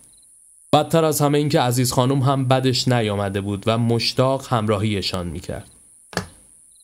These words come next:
فربد هم که حسابی کفری شده بود، با خودش غر می‌زد و میوه ها را با حرص پوست می‌کند.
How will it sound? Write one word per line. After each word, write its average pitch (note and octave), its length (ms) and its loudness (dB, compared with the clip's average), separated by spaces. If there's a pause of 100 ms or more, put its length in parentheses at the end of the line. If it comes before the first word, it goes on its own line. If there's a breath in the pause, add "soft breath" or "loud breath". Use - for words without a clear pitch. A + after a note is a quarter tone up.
(140)
فربد D#3+ 340 4
هم E3+ 160 2
که D#3 120 4
حسابی C#3+ 460 2
کفری C3+ 340 0
شده C3 260 2
بود، D3 280 0
با B2+ 120 4
خودش C3+ 440 0
غر C#3 200 2
می‌زد C3+ 460 0 (240 loud breath)
و B2 100 4
میوه B2 320 4
ها B2 180 2
را C3+ 120 2
با A#2 200 2
حرص A#2 480 -2
پوست A2 320 -2
می‌کند. - 440 -10